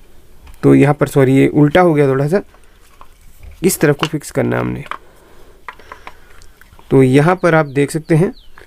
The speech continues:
इसको इसमें फंसा लेते हैं एक मिनट। तो finally ये फिक्स हो चुका है। अब यहाँ पर एक मिनट, तो यहाँ पर ये fix हो चुका है, लेकिन एक तागा जो फंसाना था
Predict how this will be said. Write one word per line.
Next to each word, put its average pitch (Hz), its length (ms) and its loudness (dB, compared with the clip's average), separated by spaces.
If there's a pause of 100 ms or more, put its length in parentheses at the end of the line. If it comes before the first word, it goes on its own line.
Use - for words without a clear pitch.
(1400)
इसको 156 420 0 (180)
इसमें 175 200 -2
फंसा 151 260 0
लेते 143 220 0
हैं 151 60 0
एक 147 60 -2
मिनट। 175 160 0 (4000)
तो 202 60 2
finally 180 400 2
ये 175 160 4
फिक्स 185 280 -2
हो 196 220 0
चुका 127 200 -4
है। 127 100 -6
अब 170 160 0
यहाँ 180 140 2
पर 185 240 0 (460)
एक - 160 0
मिनट, 123 260 -6 (880)
तो 160 100 4
यहाँ 156 340 2 (100)
पर 202 160 2
ये 165 240 2
fix 185 240 -2
हो 180 80 4
चुका 185 100 2
है, 202 60 2
लेकिन 196 200 4
एक 196 100 2 (120)
तागा 160 240 2
जो 185 120 2
फंसाना 151 400 2
था 175 160 0